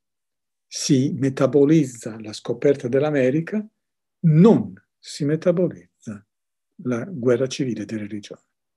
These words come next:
che è un'idea che, eh, da, dalla guerra civile delle religioni viene travolta. Eh,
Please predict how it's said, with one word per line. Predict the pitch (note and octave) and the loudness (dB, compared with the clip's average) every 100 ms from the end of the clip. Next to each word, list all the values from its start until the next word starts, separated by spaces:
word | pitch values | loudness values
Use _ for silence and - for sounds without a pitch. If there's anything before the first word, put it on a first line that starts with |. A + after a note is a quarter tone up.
| _ _ _ _ _ _ _ _ _ _ _ _ _ _ _ _ _ _ _ _ _ _ _ _ | _ _ _ _ _ _ _ _ _ _ _ _ _ _ _ _ _ _ _ _ _ _ _ _
che | - C#3 B2 - | -4 0 0 0
è | C3+ | 0
un'idea | B2+ B2 B2 A2+ A#2 D3+ - _ | 0 2 2 2 0 -4 -10 _
che, | - A#2+ G#2 - _ _ | -10 -6 -6 -10 _ _
eh, | - G#2 G2 _ _ _ _ _ _ _ _ _ _ _ _ | -16 -14 -14 _ _ _ _ _ _ _ _ _ _ _ _
da, | - A#2+ A#2 - | -14 0 0 0
dalla | A#2 A#2+ A#2 | 0 2 4
guerra | A#2+ E3+ D3+ | 6 6 6
civile | - C3 D#3+ | 2 0 2
delle | C#3+ D#3 | 4 4
religioni | E3 F3+ E3 G2 G2 | 4 0 -4 -10 -12
viene | A2 G#2 F#2 | -14 -14 -14
travolta. | - A2+ F#2+ G2 - _ _ - _ _ _ _ _ _ _ - - _ _ _ _ _ _ _ _ _ _ _ _ _ | -12 -10 -10 -12 -20 _ _ -20 _ _ _ _ _ _ _ -14 -14 _ _ _ _ _ _ _ _ _ _ _ _ _
Eh, | C#4+ D#3 A#2+ A#2 C#3+ | -4 2 4 4 0